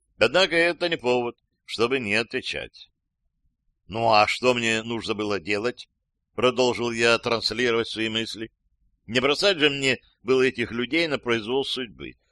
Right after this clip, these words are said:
тем более, что они были имперцами». «А с остальными зачем было так поступать?» Все еще брюзжа, но уже чуточку спокойнее, произнес голос в моей голове.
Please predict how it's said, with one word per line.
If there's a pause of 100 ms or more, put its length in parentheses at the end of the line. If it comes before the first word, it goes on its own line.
(120)
тем
более,
что
они
были
имперцами». (880)
«А
с
остальными
зачем
было
так
поступать?» (440)
Все
еще
брюзжа, (300)
но
уже
чуточку
спокойнее, (300)
произнес
голос
в
моей
голове.